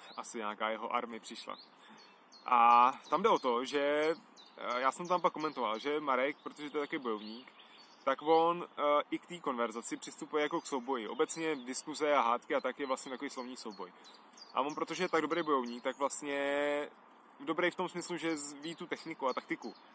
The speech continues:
jo? Takže nechodí kolem horký kaše a útočí prostě rovnou na ty nejcitlivější místa, jo? Takže to je to, co mě tam vadilo a proti čemu jsem se vyhrazoval, že vlastně on tu diskuzi vedl s-, stylem,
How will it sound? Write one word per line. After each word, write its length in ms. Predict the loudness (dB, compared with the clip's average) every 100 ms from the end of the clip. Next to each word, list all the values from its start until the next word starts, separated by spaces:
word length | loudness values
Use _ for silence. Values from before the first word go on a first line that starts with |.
| -6
jo? 180 | -6 -4
Takže 260 | -4 -4 -6
nechodí 320 | -4 -6 -2
kolem 160 | 0
horký 240 | 0 -2 -4
kaše 400 | -4 -2 -4 -6 -10 -6 0
a 80 |
útočí 360 | 0 0 -8 -6
prostě 320 | -6 -4 -2
rovnou 260 | -2 -2 -4
na 100 | -6
ty 100 | -6
nejcitlivější 580 | -8 -8 -6 -6 -6 -10
místa, 280 | -10 -8
jo? 160 | -8 -8
Takže 280 | -10 -8 -8 -8 -16 -20 -20 -16 -2
to 60 |
je 60 | -2
to, 120 | -2
co 100 | -4
mě 120 | -2
tam 120 | 0 4
vadilo 300 | 4 4 2
a 40 |
proti 240 | 0 -10
čemu 160 | -10 -8
jsem 160 | -8 -4
se 140 | -4
vyhrazoval, 540 | -2 -2 0 2 2
že 80 | 2
vlastně 260 | -4 -4 -6
on 80 | -8
tu 100 | -8
diskuzi 340 | -8 -8 -6
vedl 240 | -4 -4
s-, 100 | -6 -8 -14 -8
stylem, 540 | -6 -4 -4 -4 -8